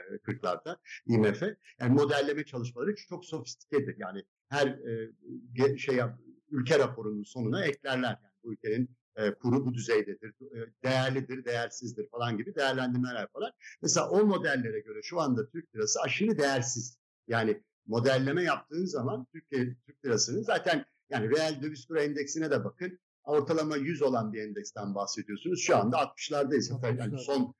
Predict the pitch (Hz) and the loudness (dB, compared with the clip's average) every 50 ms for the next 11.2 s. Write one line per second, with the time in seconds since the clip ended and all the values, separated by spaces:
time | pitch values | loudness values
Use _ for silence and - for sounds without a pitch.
0 | _ _ _ 139 123 113 117 117 113 107 107 120 120 120 120 120 117 117 - 117 | _ _ _ -2 0 0 0 0 -2 -4 -4 -2 -2 -2 -2 -4 -8 -8 -6 -2
1 | 113 110 110 104 104 113 - - 127 113 117 113 107 127 113 120 - 120 117 117 | 0 0 0 -2 -2 -6 -6 -2 0 0 0 0 -2 -4 -8 -6 -4 -2 -2 -2
2 | - 107 110 139 156 131 - - - - 143 135 143 139 123 104 95 - - - | 0 0 2 2 2 2 -2 -6 -2 0 2 2 2 2 0 0 -2 -4 -8 -10
3 | 107 156 208 214 180 160 - - 139 139 143 143 160 160 185 180 156 131 117 104 | -4 0 0 0 0 -2 -6 -2 0 0 2 4 4 4 6 4 4 2 0 -2
4 | - - - _ _ _ - 98 87 - _ _ _ 143 208 - 165 156 156 165 | -6 -12 -18 _ _ _ -14 -14 -14 -14 _ _ _ 2 6 8 8 8 8 6
5 | 170 156 127 - - 123 120 120 107 90 92 92 92 87 92 101 117 127 131 131 | 4 0 -2 -6 -8 -8 -6 -8 -10 -12 -12 -14 -14 -10 -4 0 2 4 4 4
6 | 135 127 127 123 - 123 113 - - 117 123 139 139 131 - _ _ _ _ _ | 4 2 0 -2 -6 -10 -10 -10 -6 -4 -2 -2 -2 -4 -8 _ _ _ _ _
7 | - 117 113 113 110 110 - - 135 127 151 147 123 135 123 123 156 139 185 - | -2 -2 0 0 -2 -2 -2 0 0 0 2 2 2 0 0 -2 -2 -6 -8 -10
8 | - _ _ - 147 135 123 120 123 127 120 120 - 127 120 117 117 104 - - | -10 _ _ -6 -2 -2 -2 -2 -2 -4 -6 -8 -8 -10 -10 -8 -8 -10 -10 -14
9 | 104 - _ 107 98 - - 101 92 - - _ - - - - 254 202 175 156 | -18 -16 _ -10 -12 -10 -10 -12 -14 -14 -16 _ -16 -12 -6 -2 0 2 4 4
10 | 147 135 127 123 - 123 - - - - - - 156 160 175 175 - - 226 226 | 4 4 2 0 -2 -2 -4 -10 -18 -14 -6 -2 2 4 4 4 4 2 2 2
11 | 196 151 - | 2 2 2